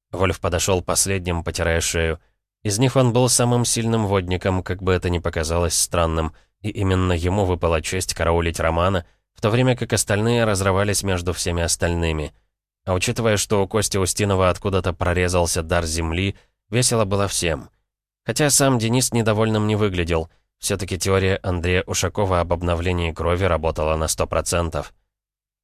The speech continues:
«Вы о чем шептались?» — спросил Костя, глядя на друзей, даже не стараясь сдерживать усталость.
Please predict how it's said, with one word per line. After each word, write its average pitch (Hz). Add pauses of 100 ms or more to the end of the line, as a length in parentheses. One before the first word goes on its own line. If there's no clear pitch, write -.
(380)
«Вы 76
о 104
чем 127
шептались?» — 95 (100)
спросил 82
Костя, 92
глядя 85
на 82
друзей, 85
даже 78
не 76
стараясь 80
сдерживать 80
усталость. 80